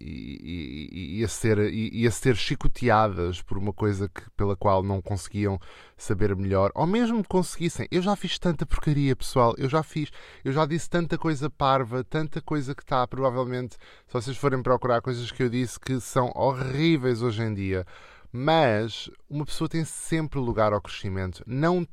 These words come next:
tirem esse lugar ao crescimento das pessoas, não tirem às pessoas, hum, a possibilidade de crescer e de serem melhores. N-, e expliquem, expliquem de forma, hum, consciente, expliquem de forma empática, expliquem como realmente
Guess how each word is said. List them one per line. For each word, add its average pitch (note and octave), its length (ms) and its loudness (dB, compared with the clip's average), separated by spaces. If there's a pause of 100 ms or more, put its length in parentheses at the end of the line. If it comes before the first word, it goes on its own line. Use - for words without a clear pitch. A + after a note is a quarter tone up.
tirem B2+ 480 2
esse G#2 200 -4
lugar G2+ 240 0
ao G2+ 120 2
crescimento G2+ 500 -6
das F#2 100 -8
pessoas, G2 440 -2
não D#3+ 260 0 (100)
tirem B2 520 2 (580)
às A2+ 220 0
pessoas, A2 720 0
hum, G2+ 560 -2
a G#2+ 40 -6
possibilidade A2 580 -2
de - 40 -8
crescer - 580 -2
e G#2 60 -6
de - 80 -14
serem A2 240 -2
melhores. G2+ 600 0
N-, A#2+ 360 -4
e D3 240 -6
expliquem, C#3 800 -2
expliquem C#3+ 680 -2
de G#2+ 100 -8
forma, G2+ 380 0 (720)
hum, G#2 220 -8
consciente, F#2+ 720 -6
expliquem D#3 560 -4
de A#2 100 -10
forma G2 320 0
empática, F2+ 640 -4
expliquem E3 520 -2
como C#3+ 200 -6
realmente A#2+ 420 -2